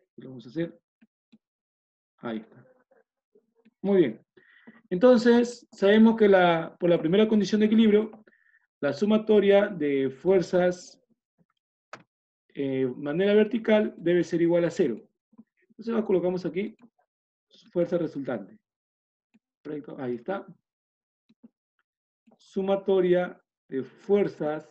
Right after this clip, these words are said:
verticales deben ser igual a cero. Entonces colocamos, ahí está, por la primera condición de equilibrio. Entonces las fuerzas resultantes,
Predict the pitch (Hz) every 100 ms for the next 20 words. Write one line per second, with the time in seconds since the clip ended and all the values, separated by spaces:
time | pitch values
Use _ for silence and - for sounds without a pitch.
0 | _ _ _ _ _ _ 403 _ 403 _
1 | _ _ _ _ _ _ _ 156 190 196
2 | 190 180 180 165 165 170 165 - - _
3 | 156 160 156 165 170 156 151 147 - _
4 | - 131 135 - _ _ - - - -
5 | 143 104 95 _ _ _ _ _ _ _
6 | _ _ _ 135 117 135 135 135 123 135
7 | 135 143 139 _ _ _ _ - _ _
8 | _ _ _ _ _ - 131 127 - -
9 | 180 190 175 170 170 170 151 120 147 151
10 | 196 175 113 - _ _ _ _ _ _
11 | _ 202 196 208 190 - 226 226 220 226
12 | 226 240 220 180 196 196 -